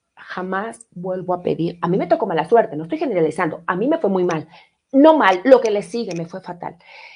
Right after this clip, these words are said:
Eh, quizá en algún momento alguien se ha echado algún palomazo en alguna situación que yo, yo he tenido, pero eso es otra cosa, vamos a hablar de eso. Pero, de verdad, <laughs> dicen que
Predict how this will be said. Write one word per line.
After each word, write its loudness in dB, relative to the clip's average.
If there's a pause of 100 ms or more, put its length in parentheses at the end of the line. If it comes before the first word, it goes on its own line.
Eh, 0 (140)
quizá 0
en 0
algún 0
momento -2 (1160)
alguien 2
se -10
ha -8
echado -4
algún -4
palomazo -6
en -6
alguna -6
situación -12
que -10
yo, -6 (280)
yo -2
he -6
tenido, -6 (100)
pero -2
eso -4
es -6
otra -2
cosa, -10
vamos -4
a -10
hablar -6
de -6
eso. -12 (540)
Pero, 0 (640)
de -2
verdad, -4 (140)
<laughs> -20
dicen -6
que -2